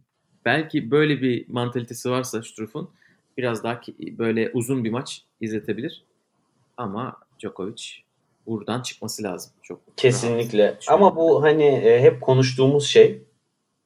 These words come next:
Speaker 2: Yani t-, başarının cezalandırıldığı tek spor tenis herhalde. Ne kadar başarılı ve turlarda ilerlerseniz o kadar çok fiziksel, e, zorlanma yaşıyorsunuz. En son geçen sene,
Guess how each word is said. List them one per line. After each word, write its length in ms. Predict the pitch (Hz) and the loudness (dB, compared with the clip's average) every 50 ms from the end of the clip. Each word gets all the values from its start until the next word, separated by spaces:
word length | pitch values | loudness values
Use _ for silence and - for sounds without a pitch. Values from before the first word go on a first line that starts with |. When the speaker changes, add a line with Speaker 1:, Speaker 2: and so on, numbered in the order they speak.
| _ _ | _ _
Speaker 2:
Yani 360 | 113 110 110 113 117 113 107 | 0 2 2 2 0 -2 -4
t-, 160 | - - - 104 - - - | -6 -12 -16 -16 -16 -18 -14
başarının 960 | 107 107 117 127 131 127 131 147 143 143 151 151 160 165 170 185 - - - _ _ _ _ _ - | 2 6 6 6 8 10 10 10 12 10 8 4 2 2 2 0 -4 -8 -12 _ _ _ _ _ 0
cezalandırıldığı 920 | 107 123 123 127 127 143 139 143 147 147 147 143 143 143 147 143 143 156 156 | 4 6 8 8 10 10 10 10 10 8 6 4 4 4 4 4 4 2 2
tek 200 | - 175 170 - | 2 0 0 0
spor 300 | - - - 160 165 - | 0 4 4 4 4 6
tenis 320 | - 156 151 160 147 - | 4 4 4 4 4 4
herhalde. 640 | 123 107 95 92 92 90 90 95 135 156 - - - _ _ _ _ | 4 6 8 8 6 6 4 4 2 2 2 0 -6 _ _ _ _
Ne 140 | 123 151 170 | 2 2 6
kadar 500 | - 185 160 143 143 135 131 127 - - - - - - - _ _ _ - | 6 6 8 10 8 8 8 6 4 0 -6 -16 -20 -20 -20 _ _ _ 4
başarılı 420 | 120 123 127 - 139 135 139 143 | 6 6 8 6 6 6 8 6
ve 120 | 143 135 131 | 6 4 4
turlarda 460 | - 139 127 131 131 127 127 127 131 | 2 2 6 6 8 8 8 6 4
ilerlerseniz 1000 | 123 127 127 127 123 123 127 127 127 127 127 - 120 123 147 185 - - - _ _ _ _ _ _ _ _ | 2 4 6 8 8 8 8 8 6 6 4 2 -2 -4 -4 -6 -6 -10 -16 _ _ _ _ _ _ _ _
o 120 | - 147 | 4 6
kadar 360 | 143 156 143 135 135 131 123 123 | 8 8 8 10 8 8 6 6
çok 220 | 131 156 147 - | 4 2 2 2
fiziksel, 720 | - 143 135 131 131 131 127 - - 139 139 139 139 131 | 0 -4 -2 -2 -2 -4 0 4 6 6 6 6 4 4
e, 320 | 120 120 123 120 120 120 123 | 6 8 10 10 10 8 6
zorlanma 560 | 120 123 120 120 120 120 120 123 120 127 131 | 6 4 4 6 6 4 2 2 0 0 0
yaşıyorsunuz. 580 | 127 127 127 - 107 101 - - 123 139 135 - | 0 0 0 -2 -2 -4 -4 -6 -8 -8 -4 -2
En 160 | 113 120 123 | 0 0 0
son 220 | 127 127 127 123 | 0 -2 -4 -2
geçen 320 | 117 117 117 - - 131 127 | 0 -2 -2 0 0 0 0
sene, 440 | 127 - 120 117 120 - - - | 0 -2 -2 0 0 0 0 -2